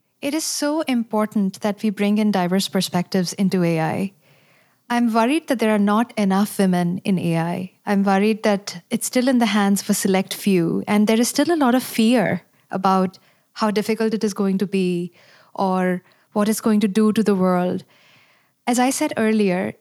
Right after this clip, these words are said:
A I is not good or bad. It is up to us. The more good people, and the world has ninety-nine point nine percent of good people. And so my advice for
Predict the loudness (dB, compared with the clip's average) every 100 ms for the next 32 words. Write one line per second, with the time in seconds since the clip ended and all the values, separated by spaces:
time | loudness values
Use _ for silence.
0 | -2 0 0 0 0 0 0 0 0 0
1 | 0 -2 -4 -6 -12 _ -2 -2 0 -4
2 | -4 -4 -2 -2 -2 -4 -8 -10 -16 _
3 | -2 0 2 2 0 -2 -6 _ -4 -4
4 | 0 -2 -2 -4 -2 0 2 2 2 0
5 | -4 _ -6 -4 -2 0 0 0 0 0
6 | 0 -2 0 0 0 -2 -2 -4 -6 -10
7 | -6 -4 -2 -4 -6 -8 -10 -14 _ _
8 | _ -2 0 0 2 2 2 0 2 0
9 | -2 -2 0 0